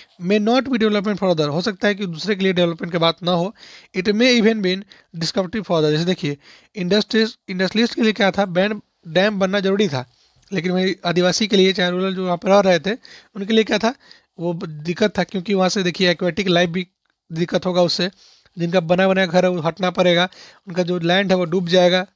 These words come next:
पानी में, है कि नहीं? तो ये सभी जो है क्या है? कन्फ्लिक्टिंग बात है, ठीक है। आगे हमारा क्या है? आगे हमारा टॉपिक है income and other goals। Income and other goal के बारे में बात करें तो क्या देखिए, if you go to table one point one again,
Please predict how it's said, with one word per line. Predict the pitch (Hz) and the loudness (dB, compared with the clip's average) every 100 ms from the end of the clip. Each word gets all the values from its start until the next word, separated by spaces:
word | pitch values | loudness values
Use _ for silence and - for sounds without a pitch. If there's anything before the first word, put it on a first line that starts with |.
| _ _ | _ _
पानी | 175 180 180 | -4 -2 -4
में, | 175 - _ _ _ _ - - _ _ _ - | -6 -12 _ _ _ _ -20 -20 _ _ _ -4
है | 226 | 0
कि | 247 | 2
नहीं? | 160 | 0
तो | 147 | 2
ये | 180 196 | 4 4
सभी | 233 208 | 2 0
जो | 247 202 | 2 2
है | 240 | 0
क्या | - 190 | 0 2
है? | 180 269 - _ | 2 0 -6 _
कन्फ्लिक्टिंग | 202 180 196 170 220 | -6 -4 -6 -6 -2
बात | 160 143 | 0 0
है, | - 147 - | -2 -6 -4
ठीक | 196 | -4
है। | 226 _ _ _ _ _ _ _ _ _ _ _ _ - | -6 _ _ _ _ _ _ _ _ _ _ _ _ -2
आगे | 170 202 | 2 4
हमारा | 208 202 | 4 2
क्या | 202 | 2
है? | 196 311 _ | 2 -2 _
आगे | 175 160 | -4 2
हमारा | 185 | 2
टॉपिक | 175 180 214 | 2 -2 0
है | 175 202 - - | 0 0 -4 -6
income | 208 196 240 | -4 0 2
and | 226 185 | 2 2
other | 175 170 | 0 0
goals। | 143 139 - - - _ _ 185 | -2 -4 -8 -16 -20 _ _ -8
Income | 196 214 240 208 | -4 -2 0 0
and | 190 | 0
other | 190 196 | 0 -2
goal | 185 | -2
के | 190 | 0
बारे | 185 | 2
में | 180 | 2
बात | 185 | 0
करें | 185 | -2
तो | 185 | -4
क्या | 180 185 | 2 2
देखिए, | 170 160 175 240 _ - - _ - | 2 -2 -6 -6 _ -20 -20 _ -10
if | 190 | -4
you | 233 | -4
go | 180 233 | 0 0
to | 254 | 0
table | 214 233 233 | -2 0 2
one | 220 220 | 2 0
point | 226 214 | -4 -2
one | 233 226 | -2 0
again, | 185 180 | 2 2